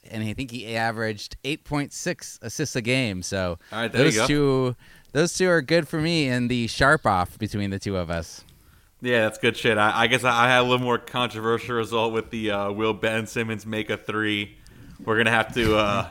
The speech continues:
Speaker 2: <laughs> you know, see what the site rules say about that, 'cause I guess he did not appear in the playoffs, but he also did not make a three. Uh, I'm also looking pretty good on the, uh,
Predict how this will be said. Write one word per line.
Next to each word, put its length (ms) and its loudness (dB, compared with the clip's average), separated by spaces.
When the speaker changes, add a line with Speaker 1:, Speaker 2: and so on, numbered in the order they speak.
Speaker 2:
<laughs> 100 -20
you 100 -2
know, 160 4
see 220 0
what 180 0
the 60 -8
site 300 0
rules 320 4
say 220 2
about 320 2
that, 340 -2
'cause 180 -4
I 140 2
guess 180 2
he 80 -2
did 100 -2
not 200 0
appear 240 -2
in 80 -2
the 80 -4
playoffs, 520 -2
but 140 -2
he 120 -2
also 320 2
did 120 -8
not 160 -6
make 180 -6
a 60 -10
three. 500 -4
Uh, 400 0
I'm 160 -2
also 260 2
looking 320 2
pretty 300 -2
good 260 2
on 220 -2
the, 240 -2
uh, 220 -4